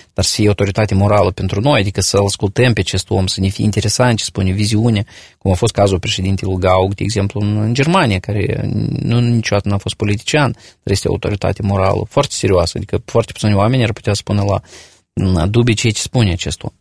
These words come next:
Și, uh, măcar, măcar dacă vorbim de imposibilitatea de a schimba această situație în care ne aflăm, măcar mi-aș fi dorit participarea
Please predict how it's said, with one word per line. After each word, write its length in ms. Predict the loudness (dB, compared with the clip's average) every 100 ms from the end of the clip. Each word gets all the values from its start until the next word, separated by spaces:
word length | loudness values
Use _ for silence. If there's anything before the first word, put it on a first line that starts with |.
| -18 -18 -20 -12
Și, 680 | -4 -2 2 2 4 4 4 4 2 0 -2
uh, 640 | 2 4 4 4 2 0 -4
măcar, 840 | -8 -4 -2 -2 0 0 0 -2 -10
măcar 420 | -10 -6 0 0 0
dacă 280 | -2 -4
vorbim 320 | -6 -6 -6 -6
de 100 | -6
imposibilitatea 760 | -6 -6 -2 0 2 2 2
de 80 | 2
a 40 |
schimba 320 | 2 2 2
această 460 | 2 2 -2 -4 -6
situație 420 | -6 -2 0 2 0
în 60 |
care 180 | 0 0
ne 100 | 0
aflăm, 380 | 0 2 2 2
măcar 400 | 0 0 2 2
mi-aș 200 | 2 0
fi 80 | 0
dorit 260 | 0 0 -2
participarea 600 | -6 -6 -2 2 2